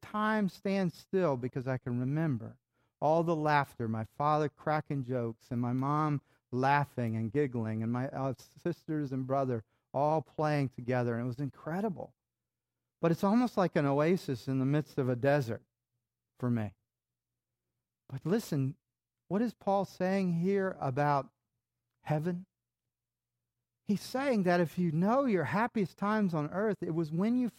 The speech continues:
felt loved. It wasn't when you were getting something. It wasn't because someone was buying something for you. It was because they loved you and you were safe and you were respected and you were honored and you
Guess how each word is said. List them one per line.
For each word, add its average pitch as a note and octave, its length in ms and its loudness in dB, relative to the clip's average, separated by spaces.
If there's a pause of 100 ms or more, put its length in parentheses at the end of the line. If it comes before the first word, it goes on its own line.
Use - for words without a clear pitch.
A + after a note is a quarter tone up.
felt G3+ 220 2
loved. D#3+ 500 -4 (1400)
It A3+ 100 6
wasn't C4 480 4
when G#3+ 140 4
you F#3+ 140 6
were D3 80 4
getting F3 500 4
something. C3 540 -2
It C3+ 100 -2
wasn't A#3 480 2
because E3+ 360 0
someone F#3 420 2
was D3+ 260 2
buying F#3+ 460 4
something C#3+ 600 0
for G3+ 220 2
you. C#3+ 260 2 (400)
It G#3 140 6
was G#3 220 4
because G3+ 500 2
they F#3 180 6
loved F#3 560 0
you D3 320 0
and E3 220 2
you F#3 120 2
were E3+ 160 0
safe G#3+ 540 0 (720)
and E3+ 180 6
you F#3+ 140 4
were F#3 200 4
respected D#3 920 0 (380)
and E3+ 180 6
you G3 140 6
were F3+ 180 0
honored G3 580 2
and D3+ 200 2
you F3 100 2